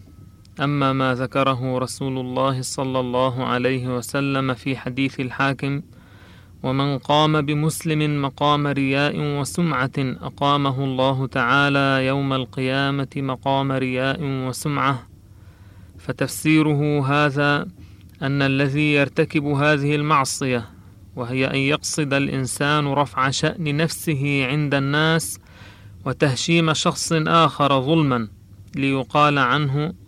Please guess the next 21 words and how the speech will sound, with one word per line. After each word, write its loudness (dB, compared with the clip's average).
عن 0
هذا 0
الذي 0
يرتكب -2
إيذاء 0
المسلم، -2
إما 4
في -2
وجهه 2
وإما 0
في -6
خلفه، -2
يفخم 2
نفسه 2
لينظر 4
إليه 4
بعين 0
الإجلال 2
وليحمد، 2
فيهشم 2
الآخر. 2